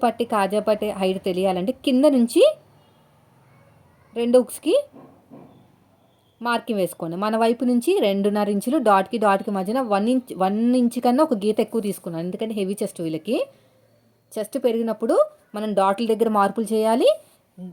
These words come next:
మన ఫ్రంట్ పార్ట్ హైట్ దగ్గర కూడా మార్పులు చేయాలి. ఇంకా మెయిన్ డాట్ హైట్ అవసరం లేదు, ఎంత ఉంటే అంత తీసేసుకోండి. నెక్ దగ్గర ఒక హాఫ్ ఇంచ్ వదిలేసుకుని ఈ రెండింటి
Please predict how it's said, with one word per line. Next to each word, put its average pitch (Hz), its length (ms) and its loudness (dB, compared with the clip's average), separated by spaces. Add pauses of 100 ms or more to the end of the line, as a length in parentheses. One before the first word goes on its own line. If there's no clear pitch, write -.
(180)
మన 214 200 -4 (160)
ఫ్రంట్ 220 320 0
పార్ట్ 254 180 2 (120)
హైట్ 220 280 2
దగ్గర 240 240 4
కూడా 294 180 6
మార్పులు 196 340 0
చేయాలి. 151 280 -4 (440)
ఇంకా 254 160 0 (100)
మెయిన్ 240 260 0
డాట్ 247 260 4
హైట్ 226 300 0
అవసరం 208 320 0
లేదు, 170 220 -2
ఎంత 190 200 -4
ఉంటే 214 140 -2
అంత 196 180 -4
తీసేసుకోండి. 165 580 -4 (540)
నెక్ 220 240 -2
దగ్గర 240 220 2
ఒక 214 140 -2
హాఫ్ 202 180 2
ఇంచ్ 220 180 -4
వదిలేసుకుని 208 520 -2 (300)
ఈ - 20 -4 (100)
రెండింటి 220 300 -4